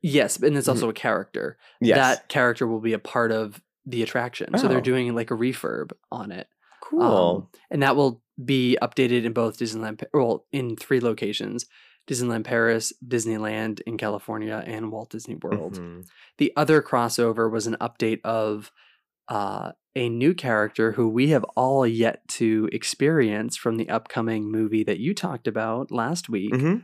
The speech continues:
Speaker 1: Wish, and that's Asha. And they announced that Asha will have a meet and greet in, uh, Epcot in Walt Disney World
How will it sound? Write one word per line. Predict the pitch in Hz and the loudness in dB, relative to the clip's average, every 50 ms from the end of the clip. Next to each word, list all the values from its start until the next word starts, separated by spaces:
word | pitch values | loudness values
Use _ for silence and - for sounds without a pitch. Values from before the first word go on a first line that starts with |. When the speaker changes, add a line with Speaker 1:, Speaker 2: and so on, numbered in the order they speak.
| - _ _ 135 | -6 _ _ 2
Speaker 1:
Wish, | 123 156 160 123 117 139 - - - - - - | 4 6 6 6 6 4 0 -2 -4 -6 -6 -6
and | 127 120 117 | -4 -2 0
that's | 113 110 - - _ _ | 0 -2 -4 -8 _ _
Asha. | 120 139 170 175 - - - - - - - 160 - _ - - - - _ - | 0 0 2 0 0 -2 -4 -4 -6 -6 -6 -8 -10 _ -20 -20 -20 -16 _ -4
And | 123 127 | -2 0
they | 120 117 | 0 2
announced | 117 117 117 117 117 117 | 2 2 2 0 0 0
that | - 117 - - | 0 0 0 0
Asha | - 113 110 107 - - 127 117 | 0 -2 0 -2 -2 -2 -2 0
will | 107 110 110 104 | 0 0 -2 -2
have | - - 110 107 107 101 - - | -4 -4 -4 -4 -4 -6 -8 -8
a | 113 113 107 107 104 104 104 | -6 -4 -4 -4 -4 -6 -6
meet | 110 117 120 135 135 | -6 -6 -6 -4 -4
and | 139 131 110 | -4 -4 -2
greet | 110 107 104 107 143 151 - _ _ _ _ _ _ _ _ _ _ _ _ | -2 -2 -2 -2 -2 -4 -6 _ _ _ _ _ _ _ _ _ _ _ _
in, | 127 123 117 113 110 110 | -2 -2 0 0 -2 -2
uh, | 117 - 110 107 107 - | -4 -2 -2 -2 -2 -2
Epcot | - 143 - - - 127 113 117 - - - _ _ _ _ _ _ _ _ - | -2 -4 -6 -2 0 2 2 2 0 -2 -6 _ _ _ _ _ _ _ _ -6
in | 127 120 113 | -4 -2 0
Walt | 110 110 107 | 0 0 0
Disney | - 117 104 110 107 | 0 -2 -2 -2 -2
World | 107 104 104 104 120 151 180 | -2 -2 0 0 0 -2 -4